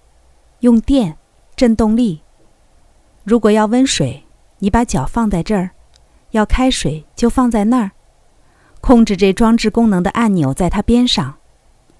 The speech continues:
不过这些都只是物质上的琐碎细节罢了，没太大意义。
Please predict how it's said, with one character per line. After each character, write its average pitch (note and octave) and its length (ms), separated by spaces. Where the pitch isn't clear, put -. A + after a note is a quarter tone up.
不 F#3+ 120
过 F#3 220
这 G#3+ 160
些 A3 160
都 A#3+ 160
只 F3 140
是 E3 200
物 G#3+ 180
质 G3+ 100
上 G3+ 220
的 F#3+ 100
琐 C3 200
碎 G3+ 200
细 G#3 240
节 D3 160
罢 D3 240
了， B2+ 260
没 E3 160
太 E3+ 200
大 E3 160
意 E3+ 80
义。 D3+ 440